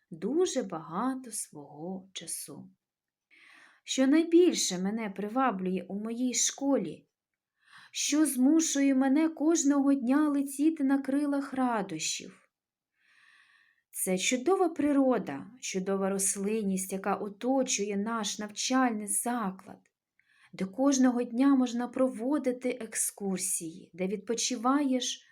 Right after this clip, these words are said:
душею. Це мої учні, мої діти, в яких я вкладаю частинку своєї душі, яких я люблю безмежно.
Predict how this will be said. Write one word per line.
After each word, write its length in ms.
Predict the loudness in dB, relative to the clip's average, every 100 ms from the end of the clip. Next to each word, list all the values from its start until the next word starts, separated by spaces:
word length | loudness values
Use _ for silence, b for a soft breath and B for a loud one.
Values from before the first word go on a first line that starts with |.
| b
душею. 760 | -8 -4 -4 -4 -8 -10 -16 -20 _ _ b b b b b -10
Це 240 | -6 -4
мої 340 | -2 0 4
учні, 680 | 6 6 4 0 -2 -2 -2
мої 360 | -4 -6 -2 -2
діти, 600 | -2 -6 -6 -6 -10 -10 b b -2
в 40 |
яких 360 | -2 -2 -8 -6
я 60 |
вкладаю 880 | -8 -6 -4 -2 0 2 0 0 -6 B B _
частинку 840 | -4 -2 -4 0 2 2 0 -2
своєї 760 | -6 -6 -2 -2 0 0 0 -2
душі, 720 | -4 -4 -2 -2 -4 -6 -10 _ _ _
яких 440 | -10 -6 -6 -8
я 100 | -12
люблю 600 | -10 -12 -8 -6 -4 -6 -12 _
безмежно. 920 | -10 -8 -6 -6 -8 -8 -10 -12 -18